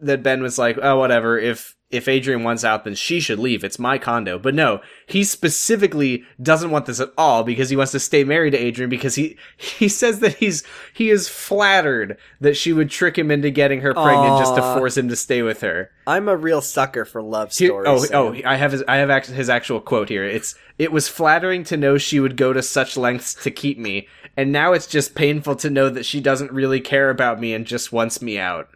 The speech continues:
Speaker 2: And he wants, he says, "I want a drink."
Speaker 1: He thought the pregnancy trap was something that she was doing out of love for him.
Speaker 2: Treat yourself, Ben, to a pregnancy
Speaker 1: Yeah, and then
Speaker 2: trap.
Speaker 1: they make no face at him at drinking, and he
Speaker 2: <laughs> They
Speaker 1: says,
Speaker 2: turn into no face.
Speaker 1: "Fine."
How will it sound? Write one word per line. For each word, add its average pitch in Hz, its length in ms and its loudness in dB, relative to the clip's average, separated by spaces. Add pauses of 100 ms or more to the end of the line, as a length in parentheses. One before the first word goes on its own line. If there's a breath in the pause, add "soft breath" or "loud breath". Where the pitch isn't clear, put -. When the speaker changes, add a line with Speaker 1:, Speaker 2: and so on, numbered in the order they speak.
(100)
Speaker 2:
And 127 160 -4
he 135 60 -4
wants, 120 240 -6
he 131 140 -10
says, 120 200 -6
"I 156 100 0
want 120 180 -4
a 98 60 -8
drink." 120 580 -8 (180)
Speaker 1:
He 240 180 0
thought 240 240 2
the 185 80 0
pregnancy 160 520 -2
trap 127 320 0
was 131 160 -4
something 131 340 -2
that 123 120 -2
she 139 160 -2
was 123 160 -2
doing 120 340 0
out 117 160 0
of 107 100 -2
love 110 320 -2
for 101 260 -4
him. 98 440 -6
Speaker 2:
Treat - 220 -4
yourself, 135 500 -6
Ben, 143 400 -6
to 175 160 -2
a 170 40 0
pregnancy 185 280 -2
Speaker 1:
Yeah, 104 140 0
and 104 100 -4
then 110 100 -2
Speaker 2:
trap. 104 340 -6 (240)
Speaker 1:
they 113 140 -2
make 113 240 -2
no 107 240 0
face 95 320 -4
at 92 80 -8
him 92 300 -6
at 90 180 -8
drinking, 87 520 -8
and - 140 -12
he 175 60 -2
Speaker 2:
<laughs> - 0 -
They 165 80 2
Speaker 1:
says, 165 140 -4
Speaker 2:
turn 165 180 0
into 147 180 -6
no 120 200 -4
face. - 500 -2
Speaker 1:
"Fine." 64 120 -20